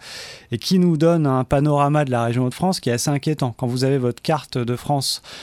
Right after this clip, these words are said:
sur la qualité de l'eau qui prend en compte, euh, les pesticides, les nitrates, euh, les pifas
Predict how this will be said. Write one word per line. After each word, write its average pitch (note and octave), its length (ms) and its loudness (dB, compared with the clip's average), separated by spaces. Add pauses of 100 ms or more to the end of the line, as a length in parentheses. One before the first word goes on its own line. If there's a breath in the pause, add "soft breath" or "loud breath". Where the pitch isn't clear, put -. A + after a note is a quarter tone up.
(120 loud breath)
sur C3 160 0
la A#2+ 80 2
qualité C3 400 0
de C3 80 -2
l'eau D3 160 2
qui B2+ 160 -6
prend C3+ 340 -2
en A#2+ 60 -2
compte, C3+ 340 -2
euh, G#2+ 220 -2 (400 loud breath)
les B2+ 100 2
pesticides, C#3 680 0
les C3+ 100 2
nitrates, C#3 600 -2
euh, A2 140 -2
les C3 140 2
pifas C#3+ 640 -2